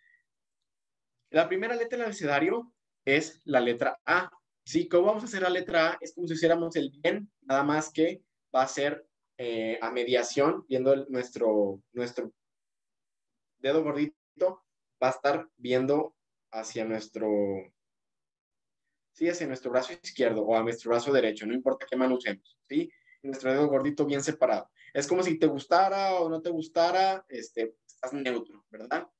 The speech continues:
La letra A. Y luego tenemos la letra B, que es como si le hubiéramos a dar un, un zap a alguien, ¿sí? <laughs> Bueno, no ser tan violentos, mejor le, es como la letra,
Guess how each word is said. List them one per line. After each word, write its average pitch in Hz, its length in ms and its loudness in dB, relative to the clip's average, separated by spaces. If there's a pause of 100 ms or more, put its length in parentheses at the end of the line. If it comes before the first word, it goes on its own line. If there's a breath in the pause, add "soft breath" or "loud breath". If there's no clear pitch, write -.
(460)
La 123 140 -4
letra 127 380 0
A. 107 240 -4 (2250 soft breath)
Y 165 100 4
luego 214 200 4
tenemos 196 300 -4
la 190 100 4
letra 160 300 2
B, 214 200 0
que 147 120 2
es 147 80 -2
como 208 180 -2
si 202 160 -2
le 151 160 2 (180)
hubiéramos 175 400 2
a - 40 -2
dar 151 180 0
un, 170 140 -2
un 170 80 -4
zap 175 200 2 (160)
a 165 100 6
alguien, 170 300 -2
¿sí? - 360 0
<laughs> - 280 -10 (180)
Bueno, 139 280 -2
no 131 80 -2
ser 156 180 0
tan 160 100 2
violentos, 143 460 0
mejor 131 280 -4
le, 135 280 4
es 117 180 -10
como 135 140 -4
la 120 160 2
letra, 113 460 2